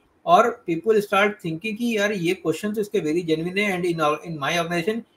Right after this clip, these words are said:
ये नहीं हो रहा है, that is a gap। So they start to work on it। अगर आप इस, इस level तक गए तो believe me, incident management आपको सबसे ज़्यादा score ला के देगा।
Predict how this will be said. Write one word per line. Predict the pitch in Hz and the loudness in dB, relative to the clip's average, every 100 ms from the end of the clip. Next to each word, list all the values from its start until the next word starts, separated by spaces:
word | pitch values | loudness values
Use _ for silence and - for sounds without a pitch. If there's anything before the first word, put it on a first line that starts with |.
| _ 160 | _ 0
ये | 185 185 | 2 2
नहीं | 147 165 196 | -2 0 2
हो | - | 2
रहा | 143 | 0
है, | 139 | -2
that | 175 180 | -4 -6
is | |
a | 170 | -2
gap। | 143 131 - _ _ _ - | 2 0 -2 _ _ _ -6
So | 165 | 0
they | 185 214 | 4 4
start | 214 170 180 233 | 4 2 2 0
to | 165 | 2
work | 156 156 139 | 2 2 -4
on | |
it। | 131 110 _ _ _ _ _ _ - | -6 -12 _ _ _ _ _ _ -4
अगर | 143 196 | 4 4
आप | 208 | 4
इस, | 226 202 - | 0 -6 -6
इस | 226 208 | -6 -2
level | 175 196 | 2 2
तक | 208 196 | 4 2
गए | 165 147 113 - _ - | 2 2 0 -8 _ -6
तो | 165 | -4
believe | 151 170 220 | 2 2 2
me, | 226 | 0
incident | 247 190 170 196 | 0 -2 0 0
management | 196 170 160 190 208 | 2 0 0 0 -2
आपको | 185 - 220 | -2 -2 -4
सबसे | 208 - - 196 | -4 -6 -2 0
ज़्यादा | 135 151 | 2 0
score | 180 - 160 | -2 -2 -2
ला | 151 | 0
के | 156 135 | -2 -4
देगा। | 127 117 110 | -6 -6 -6